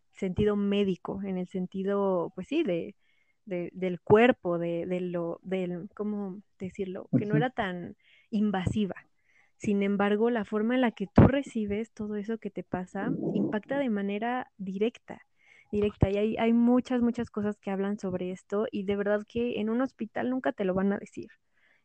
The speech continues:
Speaker 1: Bueno, en un hospital con esta manera de pensar, pensar, perdón, nunca te lo van a decir, nunca te van a decir, "Oye, ¿y qué estás haciendo tú? O sea, ¿tú cómo te sientes? Ah, ¿sí te tomaste las pastillas?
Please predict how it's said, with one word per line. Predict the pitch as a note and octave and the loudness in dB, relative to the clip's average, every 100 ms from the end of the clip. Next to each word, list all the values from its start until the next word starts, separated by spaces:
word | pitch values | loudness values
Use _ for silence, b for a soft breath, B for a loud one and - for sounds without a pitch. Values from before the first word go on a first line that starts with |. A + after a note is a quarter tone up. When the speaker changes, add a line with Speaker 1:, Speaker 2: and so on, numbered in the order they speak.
| - | 4
Speaker 1:
Bueno, | G3+ | 4
en | G3 | 6
un | A3 | 2
hospital | - F3 - F#3 F#3 E3+ G#3+ - | 2 0 2 2 2 -2 -8 -6
con | - F3+ F#3+ | -2 0 0
esta | - - - - - | -2 -4 -4 -6 -2
manera | A#3+ A#3 A3+ A#3 | 2 4 4 4
de | A3+ | 0
pensar, | - G#3 A3 A3+ A#3+ B3 B3 A#3 | -4 -6 -4 -4 -4 -6 -8 -10
pensar, | G3 F#3+ G#3 A#3 | -8 -6 -6 -8
perdón, | A3 G3 G#3 A#3+ | -6 -4 -2 -2
nunca | C4+ D#4+ | -2 -2
te | D4+ F#3 | -2 -2
lo | F#3 | -2
van | F#3 F#3 | -4 -4
a | |
decir, | - - F#3 G3 | -8 -10 -8 -4
nunca | G3 A3 G#3+ | -2 -2 -4
te | G3 | -4
van | F#3 F#3 | -6 -6
a | F#3 | -8
decir, | F3+ F3+ F#3 | -10 -8 -6
"Oye, | G3 G3 F#3+ b b b b b | -4 -4 -6 b b b b b
¿y | - F#3 F3 E3+ _ _ _ | -6 -4 -4 -6 _ _ _
qué | G3 | -8
estás | - A3 | -4 -2
haciendo | G3+ G3 F#3+ | 0 0 0
tú? | F3+ A#3 F#3+ - - | 0 0 0 -4 -14
O | F#3+ | -12
sea, | F3 | -12
¿tú | - F#3 | -10 -6
cómo | A3 A#3 | -2 -2
te | A3 F#3 | -2 -4
sientes? | G#3 G3+ F3 - | -2 -2 -6 -8
Ah, | - - | -12 -10
¿sí | G#3+ | 2
te | A#3+ | 2
tomaste | A#3+ G3 G3+ A#3 | 4 0 0 0
las | G3 F#3 | -2 -2
pastillas? | F#3+ - G3+ | -8 -2 0